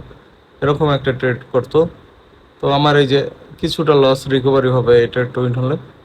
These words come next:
এটা already আমি উইন হয়ে গেছি। দেখেন আমি প্রতিটা ট্রেডই কিন্তু ডাউনে নিছি। হ্যাঁ, আপনার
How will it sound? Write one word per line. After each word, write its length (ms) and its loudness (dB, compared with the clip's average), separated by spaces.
এটা 180 0
already 320 2
আমি 140 -4
উইন 220 -2
হয়ে 180 0
গেছি। 200 -6
দেখেন 200 -2
আমি 160 2
প্রতিটা 380 0
ট্রেডই 320 4
কিন্তু 160 0
ডাউনে 320 0
নিছি। 240 -4
হ্যাঁ, 180 0
আপনার 200 0